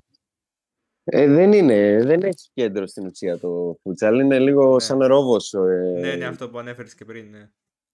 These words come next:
Speaker 1: Ναι, οπότε... Θα έπρεπε να έχουμε κάποιον μπροστά, έτσι, δυνατό και τεχνίτη,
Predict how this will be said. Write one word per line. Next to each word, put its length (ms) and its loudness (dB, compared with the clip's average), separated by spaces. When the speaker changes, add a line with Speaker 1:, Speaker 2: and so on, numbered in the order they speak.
Speaker 1:
Ναι, 300 0
οπότε... 460 -2
Θα 80 -8
έπρεπε 260 -4
να 100 -2
έχουμε 220 -2
κάποιον 320 0
μπροστά, 440 0
έτσι, 320 -2
δυνατό 880 2
και 120 -8
τεχνίτη, 1080 0